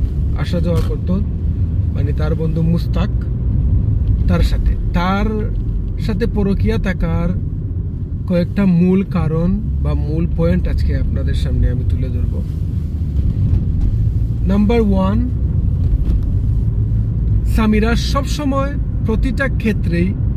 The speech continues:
প্রত্যেকটা জায়গায়, ইন্টারভিউতেই সামিরা সবসময় বলে বেড়াচ্ছে যে শাবনূরের সাথে সালমান শাহের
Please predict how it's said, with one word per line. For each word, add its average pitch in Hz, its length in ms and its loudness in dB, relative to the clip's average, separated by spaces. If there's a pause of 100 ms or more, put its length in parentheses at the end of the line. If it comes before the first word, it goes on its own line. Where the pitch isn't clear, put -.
(540)
প্রত্যেকটা 254 560 0
জায়গায়, 185 540 0 (120)
ইন্টারভিউতেই 202 560 0
সামিরা 165 420 -2
সবসময় - 540 0
বলে - 460 2
বেড়াচ্ছে - 400 2
যে - 160 2 (3750)
শাবনূরের 185 440 2
সাথে 202 300 0
সালমান 175 400 -2
শাহের 165 340 -2